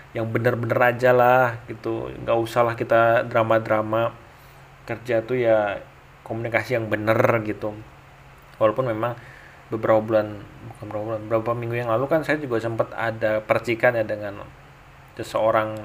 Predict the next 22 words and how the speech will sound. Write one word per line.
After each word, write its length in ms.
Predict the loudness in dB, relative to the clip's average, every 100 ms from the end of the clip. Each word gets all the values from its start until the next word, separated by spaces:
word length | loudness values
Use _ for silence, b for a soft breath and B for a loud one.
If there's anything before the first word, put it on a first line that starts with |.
| -14 -10
di 80 | -2
kantor 560 | -2 2 6 6 4 -4
gitu. 240 | -12 -14 -18 -20 B B B B -6
Yang 560 | 2 2 2 -2 -10 -16 -20 -20 -20 -20 -20 -20 -20 -20 -20 -20 -14
cuma, 240 | -8 0 0
sebenarnya 320 | 0 -2 0
cuma 160 | 0 0
masalah 240 | 0 0
komunikasi 480 | 2 0 0 2 2
aja, 160 | 2
tapi 240 | 0 0 0
kan 160 | -4 -2
tujuannya 400 | -6 0 -2 -2
saya 320 | -4 -4 -4
itu 320 | -6 -8 -8 -10 -8
cuma 160 | -6 -4
pengen 320 | -4 -4 -6
ta-, 160 | -8 -8 B B B B -10
pengen 400 | -6 -2 -2 -4 -8 -2
orang 320 | 0 0 -4
ini 320 | -8 -6 -4
mengerti 960 | -2 -2 -4 -4 -6 -6 -2 0 -2